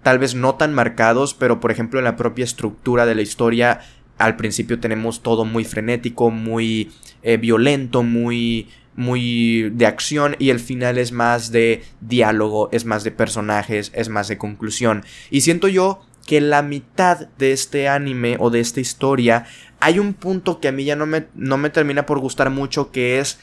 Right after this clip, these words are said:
cuando siento yo que se vuelve ladrones contra rateros,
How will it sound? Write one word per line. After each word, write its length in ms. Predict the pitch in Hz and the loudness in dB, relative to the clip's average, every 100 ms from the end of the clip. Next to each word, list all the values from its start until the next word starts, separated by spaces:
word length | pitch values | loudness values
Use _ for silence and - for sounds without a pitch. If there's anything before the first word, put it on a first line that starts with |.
| _ _ | _ _
cuando 340 | 147 143 139 | 4 4 2
siento 400 | 135 156 160 160 | 0 -2 -2 -2
yo 240 | 160 156 160 | 0 0 0
que 120 | 156 | -2
se 120 | 139 | -2
vuelve 640 | 117 131 143 139 151 151 151 _ _ - - - - - - - _ - | -2 0 0 0 0 -2 -6 _ _ -20 -20 -20 -20 -20 -20 -20 _ -2
ladrones 680 | 131 135 131 143 156 156 | 4 6 6 2 2 0
contra 340 | 143 127 120 117 | 0 0 2 2
rateros, 760 | 107 104 107 - - - - | 2 0 -4 -4 -6 -10 -12